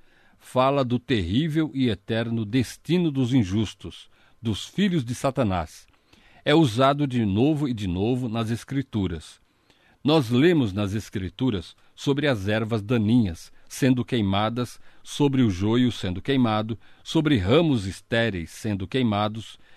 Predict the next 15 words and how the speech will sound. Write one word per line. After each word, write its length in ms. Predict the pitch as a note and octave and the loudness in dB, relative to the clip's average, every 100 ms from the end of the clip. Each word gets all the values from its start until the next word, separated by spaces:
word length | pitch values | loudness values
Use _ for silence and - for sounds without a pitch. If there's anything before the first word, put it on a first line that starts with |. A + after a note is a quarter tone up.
| - | -6
mesmo 480 | A2+ B2 G3+ C#3+ C#3 | 4 6 6 6 4
no 120 | B2+ | 4
Antigo 360 | A2+ G2 D#3 C#3 | 4 0 -2 -2
Testamento, 720 | - G#2+ - E2+ A2 A#2 - _ - - | -2 -4 -4 -2 0 -2 -6 _ -20 -18
sobre 440 | - C#3 B2 B2+ - | -2 0 0 -2 -4
árvores 580 | A#2 C#3 A2 F#2 F2+ - | 0 2 0 -2 -6 -6
sendo 340 | - G2+ F#2+ | -4 -4 -4
queimadas, 720 | A#2+ A2 G2 G#2+ A2+ A#2 - - - - - | -2 0 0 0 -2 -6 -8 -20 -20 -20 -2
e 100 | E3+ | 0
aqui 240 | D#3 F#3+ | 0 0
vemos 500 | E3+ C3 C#3+ D3+ - - - - | 0 2 2 2 -2 -18 -14 -4
as 140 | B2 | -4
sementes 640 | - D3 G#2 A#2+ D3+ - - | 0 2 2 2 0 -2 -8
sendo 300 | B2+ B2+ B2 | -2 -2 -2
queimadas. 760 | D3 G#2 F#2+ F2+ D#2 - - | 0 0 0 -2 -6 -18 -20